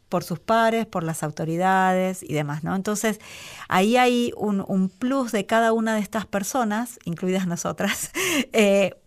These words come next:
por hacer de esto, eh, un, un motivo.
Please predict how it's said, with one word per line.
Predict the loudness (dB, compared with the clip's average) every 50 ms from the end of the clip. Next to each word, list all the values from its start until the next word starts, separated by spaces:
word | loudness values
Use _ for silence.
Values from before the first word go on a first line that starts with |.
| _ _ 2
por | 4 6 6 6
hacer | 4 2 2 4 4 4 4 4 2
de | 2 4 4 4
esto, | 2 0 -2 -2 2 2 2 2 0 -2 -10 -20 -20 -20 -20 -20 -16 -6 -2
eh, | 0 2 2 4 2 2 0 -2 -6 _ _ _ _ _ _ _ _
un, | -2 -2 -2 -2 -2 -2
un | 0 0 2 2
motivo. | 2 0 0 0 -2 0 2 4 2 2